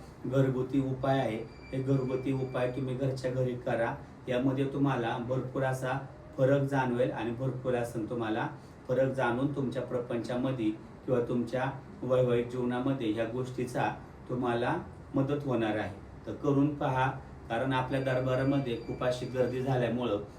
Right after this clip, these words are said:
आता प्रत्येकाचं प्रश्न उत्तर करणं मला शक्य होत नाहीये, कारण गर्दी खूप झाली. त्यामुळे मी हे छोटे छोटे तोडगे तुम्हाला YouTube-च्या माध्यमातून व Insta-च्या माध्यमातून सांगत आहे.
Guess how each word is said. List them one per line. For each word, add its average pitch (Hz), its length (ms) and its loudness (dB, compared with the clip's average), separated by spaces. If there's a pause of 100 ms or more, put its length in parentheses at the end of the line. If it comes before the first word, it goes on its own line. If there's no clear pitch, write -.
(160)
आता 110 180 -2
प्रत्येकाचं 135 720 -2
प्रश्न 139 380 -2
उत्तर 123 400 0
करणं 135 420 0
मला 123 280 2 (380)
शक्य 156 260 -2
होत 147 280 4
नाहीये, 120 360 2 (140)
कारण 123 280 -2 (160)
गर्दी 127 380 2
खूप 147 140 -2
झाली. 135 360 2 (380)
त्यामुळे 139 320 4
मी 147 100 4
हे 135 200 4
छोटे 135 300 0
छोटे - 180 -2
तोडगे 127 360 2
तुम्हाला 127 560 0 (320)
YouTube-च्या 131 420 -2
माध्यमातून 123 720 0
व 123 120 4
Insta-च्या 123 460 -2
माध्यमातून 120 600 -2
सांगत 110 480 -2
आहे. 104 200 -2